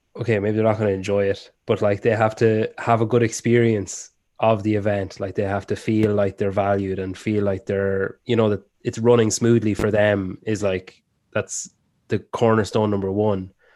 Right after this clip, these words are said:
And cornerstone number two is that, like, the spectators have enjoyment as well, that there's, you know, that the programming is good, that it's exciting for them,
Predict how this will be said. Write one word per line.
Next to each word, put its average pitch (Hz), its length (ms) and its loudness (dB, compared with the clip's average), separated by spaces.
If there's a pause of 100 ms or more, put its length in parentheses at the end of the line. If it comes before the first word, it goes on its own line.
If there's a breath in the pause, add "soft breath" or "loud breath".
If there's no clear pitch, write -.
(340 soft breath)
And 95 120 -6
cornerstone 110 460 2
number 107 220 2
two 117 320 2
is 98 100 0
that, 104 180 0
like, 98 360 -4 (320 soft breath)
the - 80 -8
spectators 120 640 2
have 101 560 -2 (300)
enjoyment 107 480 2
as 98 80 -8
well, 104 300 2
that 95 160 -6
there's, 98 380 -8
you 107 140 -2
know, 104 120 2
that 95 120 -4
the - 60 -14
programming 101 500 0
is 92 100 -4
good, 101 260 -2
that 98 140 -8
it's - 160 -10
exciting 98 460 -4
for 98 120 -8
them, 98 380 -6